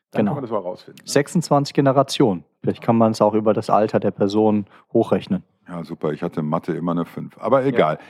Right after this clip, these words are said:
Speaker 1: Ihr da draußen sicher nicht. Das war jetzt die, äh, vorerst letzte Folge hier aus dem Breinbacher Hof. Na, vielleicht kann ich noch, vielleicht kann ich noch was drehen. Ich probier's mal, ich probier's mal.
Speaker 2: <laughs> Bin ein
Speaker 1: Aber
Speaker 2: bisschen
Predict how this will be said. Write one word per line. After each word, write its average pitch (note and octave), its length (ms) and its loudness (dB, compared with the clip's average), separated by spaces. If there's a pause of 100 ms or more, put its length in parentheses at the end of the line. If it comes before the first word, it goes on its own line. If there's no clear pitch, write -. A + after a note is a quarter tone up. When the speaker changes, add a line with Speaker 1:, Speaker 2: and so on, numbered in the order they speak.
(120)
Speaker 1:
Ihr D3 140 4
da D#3 80 6
draußen A#2+ 380 0
sicher G2 240 -8
nicht. B2+ 300 -8 (540)
Das - 320 -6
war B2 120 4
jetzt A#2+ 280 -2
die, G2+ 240 2
äh, F2+ 360 2
vorerst F#2 380 -4
letzte A2 280 0
Folge G#2+ 260 2
hier G2 100 4
aus G2+ 80 0
dem F2+ 80 0
Breinbacher F2 420 2
Hof. F#2+ 360 -2 (320)
Na, - 80 -8
vielleicht - 340 -6
kann F3+ 140 4
ich B2+ 40 2
noch, A#2+ 200 0
vielleicht - 280 0
kann D3 140 0
ich A#2+ 60 -2
noch A2 120 2
was F#2+ 140 0
drehen. B2 380 2
Ich F2+ 100 -2
probier's G#2 400 0
mal, F2+ 140 0
ich F2 80 -6
probier's F2 320 -2
mal. C3 100 0
Speaker 2:
<laughs> - 60 -10
Bin E3+ 200 2
ein F#3 140 4
Speaker 1:
Aber G#2+ 280 4
Speaker 2:
bisschen E3+ 140 2